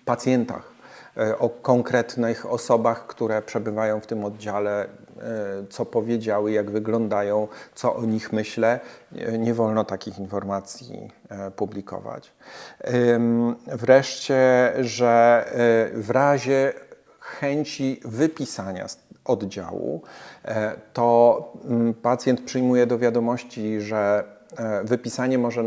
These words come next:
nastąpić wyłącznie w dni powszednie, w godzinach pracy zespołu, czyli od ósmej do około szesnastej,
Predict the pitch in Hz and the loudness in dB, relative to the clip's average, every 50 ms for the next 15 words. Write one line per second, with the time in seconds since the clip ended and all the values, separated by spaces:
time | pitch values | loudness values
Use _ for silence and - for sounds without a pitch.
0 | 113 - - - 113 113 110 113 - - 117 117 117 117 110 107 107 113 127 147 | -4 -8 -8 -6 -4 -4 -4 -4 -2 -2 -2 -2 -2 -4 -6 -6 -6 -4 -2 -2
1 | 170 170 156 147 139 127 120 113 - - - 113 101 98 98 95 98 104 117 123 | 0 0 2 2 2 0 0 -2 -4 -8 -8 -8 -6 -6 -8 -10 -8 -4 -4 -2
2 | 143 160 156 156 - 117 - - - - 123 120 110 104 - 107 104 98 104 117 | -2 -2 -2 -2 -4 -4 -4 -6 -6 -2 -2 -2 -2 -4 -4 -4 -4 -4 -2 -4
3 | 117 107 107 123 120 104 98 - - - - 110 110 - - - 95 98 101 95 | -4 -2 -2 -2 -4 -4 -4 -10 -10 -6 -4 -4 -4 -4 -8 -12 -10 -8 -8 -10
4 | - - - 95 98 - - - 123 - 98 98 95 50 - - - - - - | -10 -12 -10 -10 -8 -6 -6 -8 -8 -10 -12 -14 -14 -14 -16 -18 -20 -20 -20 -20
5 | - - - - - 107 98 110 110 - - 110 101 104 98 104 101 101 98 95 | -20 -14 -6 -4 -2 -2 -2 -2 -4 -4 -4 -6 -6 -6 -4 -4 -2 -2 -2 -2
6 | 92 95 95 - - 117 - - 101 98 101 98 - 98 92 - - 98 95 98 | -4 -6 -8 -8 -10 -10 -4 -2 -2 -2 -2 -4 -4 -8 -8 -8 -10 -12 -12 -12
7 | - - - - 123 131 147 151 156 | -14 -14 -10 -8 -6 -4 -4 -6 -8